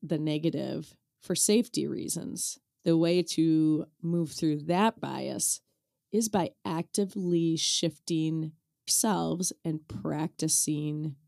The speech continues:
gratitude, practicing finding the positives, practice appreciation. You have to actively do that or the negativity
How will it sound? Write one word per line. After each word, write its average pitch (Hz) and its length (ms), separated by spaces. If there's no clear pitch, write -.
gratitude, 170 720
practicing 160 880
finding 175 560
the 202 60
positives, 208 800
practice 165 600
appreciation. 190 1120
You 185 100
have 190 260
to - 120
actively 160 560
do 175 240
that 156 360
or 170 180
the 170 100
negativity 160 1120